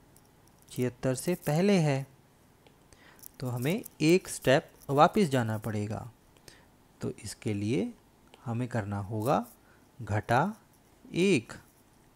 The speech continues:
तो इसका उत्तर आएगा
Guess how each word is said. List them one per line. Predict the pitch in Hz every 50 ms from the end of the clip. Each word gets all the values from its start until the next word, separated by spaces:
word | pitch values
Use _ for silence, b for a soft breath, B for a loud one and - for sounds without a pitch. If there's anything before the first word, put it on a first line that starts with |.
| _ _ - _ _ - - _ _ B B B B B B B B B _ _ _
तो | - - -
इसका | - 135 - - - 180 180
उत्तर | 143 120 - - - 127 123 135 - - -
आएगा | 117 113 110 104 101 - 123 170 214